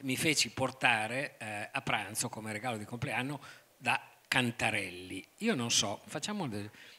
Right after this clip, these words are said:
eh, chi sa chi era Cantarelli? A chi nella sala Cantarelli dice qualcosa? Alzate la mano.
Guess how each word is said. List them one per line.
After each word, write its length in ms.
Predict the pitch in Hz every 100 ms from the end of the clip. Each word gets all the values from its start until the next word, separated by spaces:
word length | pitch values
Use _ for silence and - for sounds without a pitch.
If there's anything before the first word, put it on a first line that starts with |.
| _ _
eh, 380 | 131 117 - - - - - - - - - - - - _
chi 220 | - 220 185
sa 260 | 165 135
chi 240 | - 127 127
era 220 | 120 117
Cantarelli? 920 | 120 113 117 117 113 110 110 107 104 - - -
A 120 | - 156
chi 320 | 202 165 - - - - _ _
nella 300 | 139 123 127
sala 680 | 120 139 131 127 120 110 - -
Cantarelli 640 | 135 131 127 131 123 120
dice 260 | 120 117 117
qualcosa? 540 | 120 107 113 101 113
Alzate 340 | 113 160 160
la 140 | 160 120
mano. 400 | 104 98 98